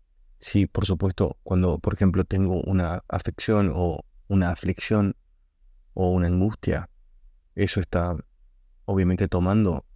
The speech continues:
toda mi atención. Puede ser que tengas un problema, eh, financiero, un problema de salud, el que sea, un problema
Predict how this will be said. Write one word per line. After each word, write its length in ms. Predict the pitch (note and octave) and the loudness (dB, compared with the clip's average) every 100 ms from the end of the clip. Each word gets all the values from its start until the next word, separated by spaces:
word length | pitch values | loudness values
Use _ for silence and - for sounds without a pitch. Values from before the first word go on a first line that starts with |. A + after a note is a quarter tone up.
| - | -6
toda 220 | G2+ F2+ | 0 0
mi 100 | F2 | 0
atención. 600 | E2+ E2+ - F2+ E2+ - - _ - _ _ _ | -2 -4 -2 -2 -4 -8 -20 _ -20 _ _ _
Puede 180 | G2+ F#2 | 0 0
ser 220 | G2 F2 | 0 -2
que 80 | E2+ | -2
tengas 560 | F2+ E2+ E2 - - _ _ _ _ _ _ - | -2 -2 -4 -10 -14 _ _ _ _ _ _ -18
un 100 | G#2 | -8
problema, 600 | - G2+ G#2 G#2 F#2+ F2 - - | 2 4 6 4 2 0 -6 -6
eh, 240 | F#2+ F#2 | -4 -4
financiero, 800 | - F2 F2+ - G2+ G2+ G2 F#2 | -4 -2 -2 -2 0 0 2 0
un 180 | C#2+ F2 | 0 -2
problema 340 | F2 F2 F#2 | -2 0 0
de 60 | F2+ | 0
salud, 400 | - F2 F#2+ F2 - _ _ _ _ _ _ _ _ _ - | -2 0 0 -4 -10 _ _ _ _ _ _ _ _ _ -6
el 160 | G#2 F2+ | -4 -2
que 80 | |
sea, 420 | G#2+ G#2+ F#2 E2 - _ _ - | -2 0 0 -2 -8 _ _ -6
un 120 | F2+ | -4
problema 640 | F2 F2 F2+ F#2 E2+ C#2+ | 0 0 2 2 0 -2